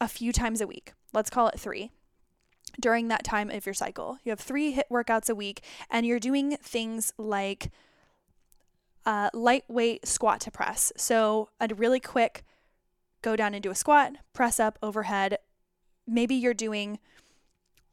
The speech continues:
an, uh, like, five to ten pounds just to get some type of resistant, extra resistance in there.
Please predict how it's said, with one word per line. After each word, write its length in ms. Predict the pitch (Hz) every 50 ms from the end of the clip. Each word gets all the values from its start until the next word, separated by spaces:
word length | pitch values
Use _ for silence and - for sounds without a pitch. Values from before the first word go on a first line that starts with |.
| _ _ -
an, 180 | - 247 240 - -
uh, 140 | - - -
like, 200 | 240 214 220 -
five 340 | - - 262 247 262 262
to 100 | 247 262
ten 260 | 240 - 233 226 220 214
pounds 640 | - - 175 170 175 185 226 262 269 - - - - _ _ -
just 280 | 233 202 233 220 - -
to 80 | - 247
get 220 | 226 214 208 214
some 240 | - - - 196 202
type 240 | 202 - - 208 202
of 120 | 214 196
resistant, 560 | 214 202 196 - 202 190 - - 214 202 - -
extra 300 | - 214 - - - 220
resistance 540 | 202 190 196 196 190 185 - - 202 208 -
in 80 | 233 226
there. 240 | 226 226 233 233